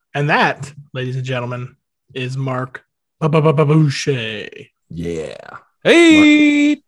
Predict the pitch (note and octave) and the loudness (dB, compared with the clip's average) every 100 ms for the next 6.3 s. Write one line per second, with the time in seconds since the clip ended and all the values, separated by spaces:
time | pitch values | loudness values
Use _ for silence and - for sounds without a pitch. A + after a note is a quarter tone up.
0 | - G2 G2+ G#2 B2 A2+ C#3 - F#2+ F2 | -6 -2 0 2 2 2 0 0 0 2
1 | E2+ - G2 G#2+ A#2 - F2+ D#2 - - | 0 0 0 0 -2 0 -2 -2 -12 -20
2 | _ _ _ _ _ _ _ _ _ _ | _ _ _ _ _ _ _ _ _ _
3 | _ _ E3+ F3+ - - C#3+ C3 - _ | _ _ -6 -6 -8 -12 -10 -10 -14 _
4 | _ _ D#3 A3+ A3+ G3 - F#3 F3 D3 | _ _ 0 2 4 2 2 2 2 2
5 | C#3+ C#3+ D3+ F#3+ D#3+ D3 C#3 C3 C3 A#2+ | 0 0 -4 -2 -2 0 -2 -4 -6 -6
6 | A#2 G#2+ | -8 -10